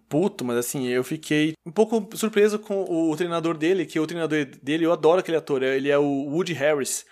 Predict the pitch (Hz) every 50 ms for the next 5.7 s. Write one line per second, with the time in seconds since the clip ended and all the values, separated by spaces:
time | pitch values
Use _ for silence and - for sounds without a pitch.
0 | - - - 135 135 143 147 143 143 139 135 - 156 151 151 147 135 139 143 151
1 | 165 175 165 160 - - 170 156 - 135 139 139 143 - - - - _ _ -
2 | - 165 185 190 185 165 160 175 196 226 262 247 - 254 254 247 233 240 233 226
3 | 226 233 226 - 220 - - 208 214 214 190 - 208 202 196 208 202 202 208 208
4 | - - 220 165 156 196 190 165 147 139 - 180 170 190 175 156 139 151 147 147
5 | 151 139 135 - - 143 151 170 - - 135 104 -